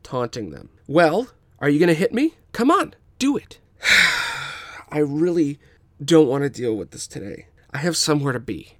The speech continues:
The firebender takes the small case Tak was holding and throws it to one of their stooges. "If you want it back, you're gonna have to make me." Jan, Seko, and Anya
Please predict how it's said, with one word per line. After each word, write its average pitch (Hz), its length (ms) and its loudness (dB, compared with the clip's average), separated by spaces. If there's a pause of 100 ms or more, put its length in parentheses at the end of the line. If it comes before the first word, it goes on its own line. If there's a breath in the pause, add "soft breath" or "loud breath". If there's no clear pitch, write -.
(120)
The - 80 -10
firebender 156 560 0
takes 147 260 -8
the 135 100 -8
small 156 320 -2
case 139 440 -2
Tak 131 280 -6
was 123 140 -6
holding 110 480 -6 (280 soft breath)
and 131 160 -8
throws 156 400 4
it 143 140 0
to 139 80 -12
one 131 180 -2
of 120 80 -4
their 120 120 -2
stooges. 113 720 -10 (260 soft breath)
"If 143 200 -4
you 160 80 2
want 170 260 0
it - 80 -4
back, 165 440 -4 (200)
you're 175 120 2
gonna 214 140 2
have 190 260 -2
to 165 100 2
make 131 380 0
me." - 220 -14 (240)
Jan, 165 300 4
Seko, 156 520 0
and 127 100 -2
Anya 113 520 -2